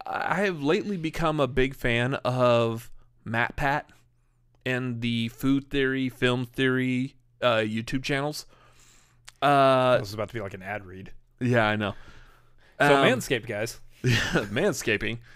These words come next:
Speaker 1: <laughs> Let's talk about Blue Chew. Uh, anyways,
Speaker 2: Nope.
Speaker 1: um, so while watching one of his videos, I, I can't remember what it is. If anyone wants to look at it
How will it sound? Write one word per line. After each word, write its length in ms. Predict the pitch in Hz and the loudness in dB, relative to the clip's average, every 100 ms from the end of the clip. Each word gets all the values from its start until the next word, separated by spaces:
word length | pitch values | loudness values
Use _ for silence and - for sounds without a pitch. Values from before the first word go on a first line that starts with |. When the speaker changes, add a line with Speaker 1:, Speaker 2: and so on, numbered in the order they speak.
| - - - - | -18 -18 -12 -8
Speaker 1:
<laughs> 380 | 127 180 - - | -4 -6 -6 -6
Let's 140 | - | -6
talk 160 | - 190 | -2 4
about 220 | 156 98 | 6 6
Blue 100 | 123 | 4
Chew. 260 | 117 98 - - - - - - | 2 -2 -4 -14 -20 -20 -8 2
Uh, 340 | 147 143 143 | 6 6 6
anyways, 440 | - 175 151 117 120 | 4 0 2 2 4
Speaker 2:
Nope. 600 | 170 180 - _ _ - | 4 2 -10 _ _ -2
Speaker 1:
um, 480 | 143 143 143 135 113 - _ _ - - - - - - - - | 0 2 0 -2 -8 -14 _ _ -12 -12 -12 -18 -20 -20 -20 -14
so 380 | - 170 160 - | -4 2 2 2
while 240 | 160 165 | -2 0
watching 380 | 175 226 220 190 | 0 0 -2 -4
one 100 | 185 | -2
of 80 | 170 | 0
his 220 | 165 143 | -2 -2
videos, 840 | 120 147 143 127 123 120 120 - | -2 -2 0 0 0 -4 -8 -8
I, 360 | 131 135 117 117 | -6 -4 -4 -4
I 40 | |
can't 220 | 117 151 | -4 -4
remember 280 | 123 123 113 | -4 -4 -4
what 180 | 110 107 | -4 -4
it 120 | 104 | -2
is. 200 | 107 104 | -4 -4
If 120 | 113 | -8
anyone 680 | 127 120 117 113 110 107 95 | -8 -6 -4 -4 -6 -8 -8
wants 220 | 110 107 - | -8 -8 -8
to 80 | |
look 240 | 110 110 110 | -6 -6 -6
at 160 | 104 | -6
it 120 | 101 | -6